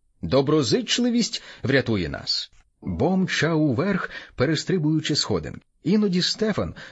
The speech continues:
допомагав йому з історією. Іншим разом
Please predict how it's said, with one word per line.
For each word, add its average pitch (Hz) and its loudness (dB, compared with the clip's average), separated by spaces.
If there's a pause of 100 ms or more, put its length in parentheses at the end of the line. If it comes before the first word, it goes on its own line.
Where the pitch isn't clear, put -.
допомагав 139 2
йому 196 2
з 185 -2
історією. 160 -2 (220)
Іншим 131 2
разом 196 2